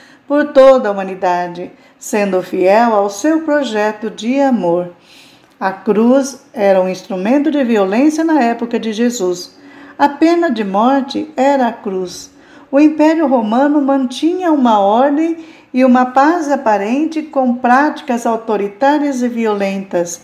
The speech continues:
e até utilizaram a religião como instrumento de manutenção da hierarquia social.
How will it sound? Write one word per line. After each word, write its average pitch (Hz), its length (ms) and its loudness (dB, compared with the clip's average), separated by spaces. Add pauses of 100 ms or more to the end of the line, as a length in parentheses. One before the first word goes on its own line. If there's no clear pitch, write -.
(540)
e 320 120 4
até 339 360 2
utilizaram 254 920 0
a 208 40 -2
religião 196 800 -2
como 240 220 -2
instrumento 220 840 -4 (340)
de 202 140 -4
manutenção 269 1120 0
da 202 180 0
hierarquia 285 840 0
social. 202 720 0